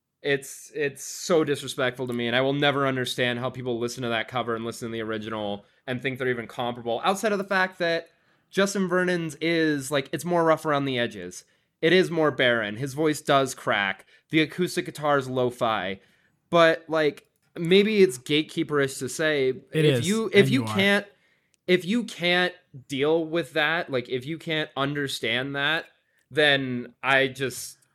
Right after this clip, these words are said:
Speaker 1: I,
Speaker 2: All right.
Speaker 1: I don't understand your
Speaker 2: Wait,
Speaker 1: stance on music
Speaker 2: so
Speaker 1: in the
Speaker 2: what,
Speaker 1: first
Speaker 2: what do
Speaker 1: place.
Speaker 2: you, what do you think about this then? I think we both agree that we don't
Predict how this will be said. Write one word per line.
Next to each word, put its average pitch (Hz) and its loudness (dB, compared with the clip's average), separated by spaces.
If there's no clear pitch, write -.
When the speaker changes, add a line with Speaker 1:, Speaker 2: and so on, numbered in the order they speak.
Speaker 1:
I, 131 2
Speaker 2:
All 175 2
right. 202 10
Speaker 1:
I 180 8
don't 147 2
understand 143 2
your 202 4
Speaker 2:
Wait, 165 0
Speaker 1:
stance 127 0
on 127 0
music 127 0
Speaker 2:
so 202 6
Speaker 1:
in 185 4
the 185 2
Speaker 2:
what, 214 4
Speaker 1:
first - -2
Speaker 2:
what 180 4
do 240 2
Speaker 1:
place. 240 2
Speaker 2:
you, - -4
what 190 2
do 247 2
you 240 0
think 220 -2
about 175 0
this 165 0
then? 147 -2
I 170 2
think 190 -2
we 190 2
both 151 0
agree 131 -4
that 123 -6
we 135 -6
don't 139 -6